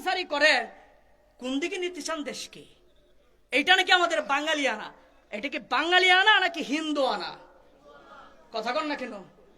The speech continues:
আজকে আমাদের ঘরের মধ্যে কোনটা বাঙালি আনা আর কোনটা হিন্দু আনা, এইটাই ভুলে গেছি স্টাল জলসার ফান্দে পড়িয়া।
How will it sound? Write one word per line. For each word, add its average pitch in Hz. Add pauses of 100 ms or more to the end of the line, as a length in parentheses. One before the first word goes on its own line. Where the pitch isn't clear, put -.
(440)
আজকে 349 (120)
আমাদের 427 (140)
ঘরের 415
মধ্যে 415 (160)
কোনটা 392 (120)
বাঙালি 427 (120)
আনা 359 (360)
আর 370 (100)
কোনটা 381 (120)
হিন্দু 415
আনা, 392 (120)
এইটাই 440 (100)
ভুলে 370
গেছি 370 (100)
স্টাল 330 (120)
জলসার 330 (380)
ফান্দে 254
পড়িয়া। -